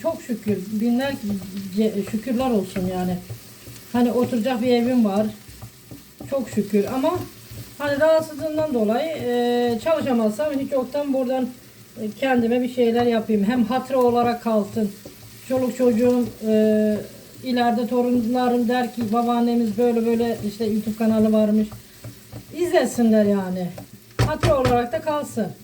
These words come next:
Ha, nereye kadar ki gider? Kazanırım, kazanmam. Nereye devam edersem.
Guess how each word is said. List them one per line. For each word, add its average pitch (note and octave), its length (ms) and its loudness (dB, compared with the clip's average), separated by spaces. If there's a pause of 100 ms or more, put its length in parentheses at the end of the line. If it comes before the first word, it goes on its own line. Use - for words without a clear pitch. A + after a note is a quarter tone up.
(300)
Ha, D#4 80 -2
nereye F4+ 380 2
kadar F4 260 0
ki E4 140 -6
gider? A#3+ 280 -2 (1000)
Kazanırım, E4+ 640 0
kazanmam. D#4 580 0
Nereye D#4+ 440 -2
devam D4+ 280 0
edersem. C#4 540 0